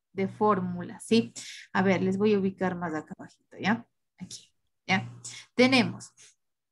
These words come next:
C al cuadrado es igual a al cuadrado más B al cuadrado.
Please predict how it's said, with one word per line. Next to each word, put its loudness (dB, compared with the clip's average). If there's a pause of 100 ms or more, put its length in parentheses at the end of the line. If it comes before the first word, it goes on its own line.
(840)
C 4
al 4
cuadrado 4
es 2
igual 0
a 2
al -2
cuadrado 2
más 2
B 0
al -4
cuadrado. -12